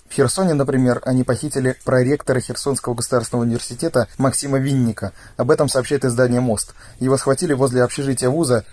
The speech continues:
и вывезли в неизвестном направлении. Коллеги Винника подтвердили «Мосту» задержание и добавили, что он имеет инвалидность и нуждается в постоянной медицинской помощи. Его место планирует занять пророссийский представитель.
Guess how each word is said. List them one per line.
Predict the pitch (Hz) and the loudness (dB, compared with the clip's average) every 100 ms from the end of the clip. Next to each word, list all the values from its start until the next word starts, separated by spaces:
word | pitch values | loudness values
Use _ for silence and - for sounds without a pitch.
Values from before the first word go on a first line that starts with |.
| - | -8
и | 135 | -2
вывезли | 143 165 139 127 | 2 2 2 0
в | 117 | 2
неизвестном | 131 123 127 135 123 | 0 2 0 0 0
направлении. | 120 131 127 107 101 95 - - - | 2 2 2 0 -2 -6 -12 -20 -8
Коллеги | - 143 151 127 | 0 2 2 0
Винника | 135 170 156 127 127 - | 0 0 0 2 2 2
подтвердили | 135 135 131 135 131 | 0 0 2 2 2
«Мосту» | 123 120 - 151 135 | 2 0 0 -2 -2
задержание | 127 131 113 127 110 104 | 0 0 2 2 2 0
и | 127 | 0
добавили, | 135 143 147 139 | 0 2 2 2
что | 127 131 | 0 0
он | 135 | 2
имеет | 127 131 123 | 2 0 0
инвалидность | 113 123 139 127 - | 0 0 0 -2 -2
и | 123 | -4
нуждается | 117 135 135 123 | 0 2 0 -2
в | |
постоянной | 127 - 120 123 123 | -6 -2 0 2 0
медицинской | 117 113 - 104 120 | 0 -4 -6 -8 -6
помощи. | - 107 101 107 - - | -4 -2 -4 -6 -10 -6
Его | 127 143 | 0 2
место | 143 147 - | 2 0 -2
планирует | 131 123 131 131 123 | 0 2 2 2 0
занять | 135 123 120 127 - | -2 0 0 0 -4
пророссийский | 127 123 120 - 131 - 120 | -2 0 0 -2 -6 -8 -8
представитель. | - 104 - 104 98 98 | -8 -8 -6 -6 -4 -10